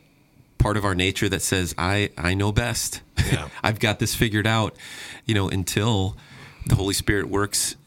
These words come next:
Speaker 1: in us. And by grace, we, we begin to see that, you know what, my way actually does not really work. You know, my, my best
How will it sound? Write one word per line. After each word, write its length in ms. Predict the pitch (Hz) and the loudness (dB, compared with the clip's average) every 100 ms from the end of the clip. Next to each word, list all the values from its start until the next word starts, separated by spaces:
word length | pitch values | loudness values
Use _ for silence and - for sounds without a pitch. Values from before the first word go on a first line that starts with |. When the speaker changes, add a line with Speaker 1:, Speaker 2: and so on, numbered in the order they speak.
| - - - | -20 -10 -2
Speaker 1:
in 180 | 107 107 | 2 2
us. 260 | 80 - | 0 0
And 120 | 90 | 0
by 140 | 90 90 | 0 0
grace, 460 | 90 92 101 - | 0 0 0 0
we, 380 | - 90 87 - - - - | 0 0 0 -4 -12 -20 -14
we 260 | 101 95 95 | -6 -2 0
begin 280 | 90 98 92 | 0 0 0
to 120 | 87 | -2
see 320 | - 95 95 | 0 0 0
that, 220 | 87 87 | 0 -2
you 80 | - | 0
know 120 | 90 | 2
what, 240 | 90 95 - - _ - - - - - - | 2 2 -2 -10 _ -20 -20 -20 -20 -16 -2
my 200 | 87 95 | 0 2
way 300 | 104 101 95 | 2 2 2
actually 400 | 87 - 95 90 - _ _ - | 0 -2 -4 -4 -6 _ _ -4
does 260 | 85 82 | -2 0
not 280 | 85 90 - _ _ _ _ _ - | 0 0 -2 _ _ _ _ _ -12
really 320 | 87 90 98 | -2 0 2
work. 480 | 85 78 98 - - - | 2 2 0 -2 -6 -2
You 60 | |
know, 240 | 90 82 80 110 107 - | 2 2 0 -6 -10 -4
my, 160 | 85 - | -2 0
my 200 | 87 90 | 0 0
best 540 | 87 98 95 - - | 0 0 0 -4 -8